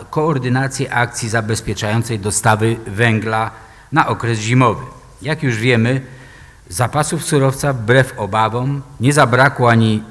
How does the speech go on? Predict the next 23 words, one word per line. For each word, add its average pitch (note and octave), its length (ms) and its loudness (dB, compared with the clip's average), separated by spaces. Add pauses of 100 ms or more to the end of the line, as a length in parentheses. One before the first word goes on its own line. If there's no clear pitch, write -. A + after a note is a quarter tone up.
(100)
gospoda-, A#2 520 -2 (240)
dla A#2 160 2
gospodarstw C#3+ 720 -4 (140)
domowych, D3+ 480 -2
ani C#3 260 2
dla A#2+ 140 0
polskich A2 460 -8
firm. - 260 -10 (760)
Akcje E3 380 2
przygotowano C3+ 600 -2
odpowiednio A#2 580 -2
wcześniej, C#3+ 600 -2 (460)
zanim C#3+ 380 6
jeszcze C#3 280 0
wybuchła B2 520 -2
dyskusja A#2 760 -4
o C3+ 140 -2
optymalnych D3+ 720 0
sposobach C3 600 -4
dystrybucji A#2+ 840 -6
węgla A#2 520 0
w G#2+ 100 -8
gminach. G2 560 -6